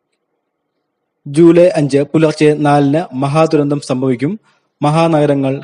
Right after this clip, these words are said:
കടലിൽ വീഴും. ജാപ്പനീസ് ബാബ വാൻഗ എന്ന അപരനാമത്തിൽ അറിയപ്പെടുന്ന റിയോ തസുഗിയുടെ പ്രവചനത്തിൽ ഞെട്ടിയിരിക്കുകയാണ് ജപ്പാനും ചൈനയും തായ്വാനുമൊക്കെ. വാൻഗയുടെ പ്രവചനത്തെക്കുറിച്ചുള്ള റിപ്പോർട്ടുകൾ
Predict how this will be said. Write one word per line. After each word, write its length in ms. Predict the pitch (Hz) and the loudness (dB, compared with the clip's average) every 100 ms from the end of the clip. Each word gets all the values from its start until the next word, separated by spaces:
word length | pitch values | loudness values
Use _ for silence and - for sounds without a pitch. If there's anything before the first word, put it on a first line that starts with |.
| - | -6
കടലിൽ 260 | 139 147 147 | -2 0 2
വീഴും. 360 | 139 135 156 214 _ _ _ | 0 0 -2 -8 _ _ _
ജാപ്പനീസ് 600 | - 160 165 175 170 165 | -2 0 0 -2 -2 -4
ബാബ 420 | - 147 147 151 151 | -10 -2 0 2 2
വാൻഗ 460 | 151 139 135 127 127 - | 2 0 -2 -4 -6 -6
എന്ന 300 | 139 135 127 - 147 | -6 -4 -6 -6 -4
അപരനാമത്തിൽ 640 | 147 156 151 143 139 131 | -2 0 0 -2 -2 -2
അറിയപ്പെടുന്ന 580 | 131 127 - 127 123 123 - _ _ _ _ | -2 -4 -6 -8 -8 -10 -14 _ _ _ _
റിയോ 540 | 147 160 170 165 165 - 156 | 0 2 2 2 -2 -6 -6
തസുഗിയുടെ 720 | 151 160 156 147 143 139 135 | -4 -2 0 0 2 0 -2
പ്രവചനത്തിൽ 720 | 131 139 139 139 139 147 120 - | -6 -4 -4 -2 -4 -6 -8 -10
ഞെട്ടിയിരിക്കുകയാണ് 960 | 139 151 160 151 143 135 131 123 123 - | -6 -4 -2 0 0 -2 -2 -4 -6 -10
ജപ്പാനും 720 | 123 143 - 147 139 139 143 | -6 -6 -2 -2 -2 -4 -8
ചൈനയും 480 | - 135 131 127 127 135 139 | -6 -4 -2 -4 -6 -8 -4
തായ്വാനുമൊക്കെ. 680 | 131 131 127 120 110 107 101 _ _ _ _ _ _ _ - | -2 -2 -4 -6 -8 -14 -14 _ _ _ _ _ _ _ -6
വാൻഗയുടെ 760 | 143 170 185 185 175 170 170 160 | 0 0 2 2 2 0 -4 -10
പ്രവചനത്തെക്കുറിച്ചുള്ള 1200 | - 147 160 165 156 160 156 147 143 131 127 123 143 | -6 -2 0 0 0 -2 -2 -4 -4 -4 -4 -6 -10
റിപ്പോർട്ടുകൾ 580 | 135 151 143 135 135 | -4 -2 -2 -2 -4